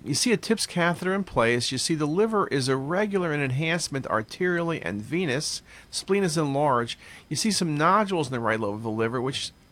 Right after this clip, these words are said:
are seen on late phase as well, but get a little bit bigger.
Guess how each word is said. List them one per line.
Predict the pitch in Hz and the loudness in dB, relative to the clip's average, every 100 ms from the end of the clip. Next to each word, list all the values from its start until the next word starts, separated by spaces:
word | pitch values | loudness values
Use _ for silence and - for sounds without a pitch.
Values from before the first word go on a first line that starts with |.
| - | -6
are | |
seen | 123 - 180 113 | -4 -2 0 0
on | 127 | 0
late | 139 170 - | 2 0 0
phase | 160 147 131 | 0 0 -2
as | 120 | -2
well, | 143 151 | 0 0
but | 120 113 | 0 0
get | 139 | 0
a | 123 | 2
little | 131 139 | 2 0
bit | 127 110 - | 0 -4 2
bigger. | 139 120 65 | 2 2 -4